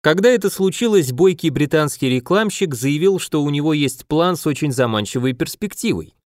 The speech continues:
Единственная недостающая деталь — человек с соответствующими связями в международном спорте. Расторопный юноша, двадцати с небольшим лет, Патрик Нали сошёлся с Питером Уэстом, британским спортивным репортёром.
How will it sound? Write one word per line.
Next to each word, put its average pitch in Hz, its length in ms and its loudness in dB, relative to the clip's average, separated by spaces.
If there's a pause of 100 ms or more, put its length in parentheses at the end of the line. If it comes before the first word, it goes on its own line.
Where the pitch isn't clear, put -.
(440)
Единственная 151 760 0
недостающая 143 760 0
деталь — 131 500 0 (140)
человек 180 480 0
с - 60 -10
соответствующими 156 920 -2
связями 113 580 0 (320)
в 104 120 -8
международном 117 760 0
спорте. - 640 -4 (800)
Расторопный 190 720 2
юноша, 175 480 0
двадцати 139 500 -2
с - 80 -4
небольшим 135 440 2
лет, 185 320 0
Патрик 143 440 0
Нали 165 260 2
сошёлся 147 640 -2
с - 80 -10
Питером 151 420 0
Уэстом, 131 480 0 (360)
британским 131 640 0
спортивным 113 680 -2
репортёром. 104 720 -2